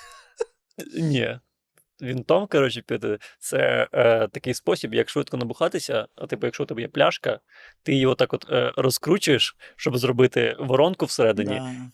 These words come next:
Speaker 1: і через це ти можеш дуже швидко її випити.
Speaker 2: Да,
Speaker 1: Типу,
Speaker 2: да.
Speaker 1: нуль пляшку ти можеш отак от зробити. Перед роботою це саме те, що треба. <laughs>
Speaker 2: Да,
Speaker 1: Так.
Speaker 2: да, да.
Speaker 1: Що ти? <laughs>
Speaker 2: Да, красиво.
Speaker 1: Да.
Speaker 2: Може, треба почати бухати?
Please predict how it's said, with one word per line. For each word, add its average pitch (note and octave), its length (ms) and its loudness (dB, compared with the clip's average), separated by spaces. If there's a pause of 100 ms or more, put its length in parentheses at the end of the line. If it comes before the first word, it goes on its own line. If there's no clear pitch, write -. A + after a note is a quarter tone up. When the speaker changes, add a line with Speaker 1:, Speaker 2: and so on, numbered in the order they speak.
Speaker 1:
і C3+ 160 4
через B2+ 240 2
це E3+ 120 0
ти D#3 80 -2
можеш B2+ 260 2
дуже B2+ 340 2
швидко - 340 0
її B2 140 2
випити. A#2 520 -2
Speaker 2:
Да, C#3 400 -2
Speaker 1:
Типу, C3+ 140 -4
Speaker 2:
да. C3 60 -4
Speaker 1:
нуль C3 160 0
пляшку D#3+ 360 4
ти C#3+ 100 0
можеш B2+ 300 4
отак C3 280 4
от G#2+ 260 0
зробити. A2+ 640 0
Перед D3 220 6
роботою D3+ 440 6
це D#3 120 0
саме E3+ 320 2
те, E3+ 140 4
що D#3+ 100 -2
треба. B2+ 380 2 (180)
<laughs> G#3 80 4 (680)
Speaker 2:
Да, D3+ 260 -6
Speaker 1:
Так. A#2 180 -2
Speaker 2:
да, F2+ 60 -14
да. - 120 -18 (960)
Speaker 1:
Що - 200 -4
ти? - 120 -2 (340)
<laughs> F3+ 100 -2 (880)
Speaker 2:
Да, E3 240 2
красиво. D3 500 -4
Speaker 1:
Да. - 180 -12 (160)
Speaker 2:
Може, A3+ 180 4
треба C#4+ 180 2
почати C4 240 0
бухати? A#3 340 -4